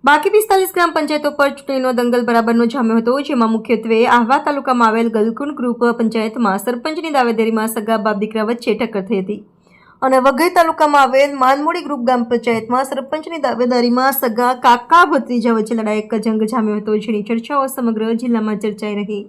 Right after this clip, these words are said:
જેને લઈ ગતરોજ પરિણામ જાહેર થતા બે પંચાયતની સૌ કોઈની નજર હતી, જે આખરે વઘઈની માનમોડી ગ્રુપ ગ્રામ પંચાયતમાં ભત્રીજાને ત્રણસો મતના લીડથી કાકાએ ભવ્ય જીત મેળવી હતી.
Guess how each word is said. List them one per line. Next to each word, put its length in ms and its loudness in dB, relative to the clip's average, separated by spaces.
જેને 200 4
લઈ 180 8
ગતરોજ 440 2
પરિણામ 360 2
જાહેર 220 4
થતા 320 4
બે 100 6
પંચાયતની 600 0
સૌ 160 2
કોઈની 260 4
નજર 260 4
હતી, 260 -2
જે 160 0
આખરે 380 4
વઘઈની 540 2
માનમોડી 480 2
ગ્રુપ 180 -6
ગ્રામ 220 0
પંચાયતમાં 720 0
ભત્રીજાને 580 4
ત્રણસો 360 0
મતના 300 0
લીડથી 340 0
કાકાએ 440 2
ભવ્ય 340 2
જીત 260 -4
મેળવી 320 2
હતી. 320 -4